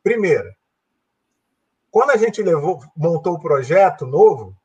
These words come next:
a gente pensava assim, "Em dois anos isso aqui tá pronto." Só que a gente não falou isso pro espírito. Aí o espírito falou assim, "Não, o projeto tá interessante, é um projeto pra ser colocado em prática em dez anos."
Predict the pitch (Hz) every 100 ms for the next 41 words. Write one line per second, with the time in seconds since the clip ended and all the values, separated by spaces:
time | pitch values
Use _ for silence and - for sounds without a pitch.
0 | _ _ 135 151 180 - 202 - - 165
1 | 151 - 127 180 160 208 254 175 180 202
2 | 214 220 214 214 214 269 - 143 101 -
3 | _ _ _ _ _ _ _ _ _ _
4 | _ _ _ _ _ 196 208 247 269 254
5 | 262 269 285 269 277 240 247 - 240 277
6 | - 214 170 - _ _ _ _ _ _
7 | _ _ _ _ - 190 233 - 214 208
8 | - 196 180 156 - 127 170 131 - 156
9 | 151 160 185 185 170 - 156 151 147 135
10 | - 135 147 180 214 208 - _ _ _
11 | _ _ - 143 175 185 165 143 156 156
12 | 160 147 - 151 143 - 139 131 156 147
13 | 143 147 147 - 156 143 180 208 147 151
14 | 151 160 190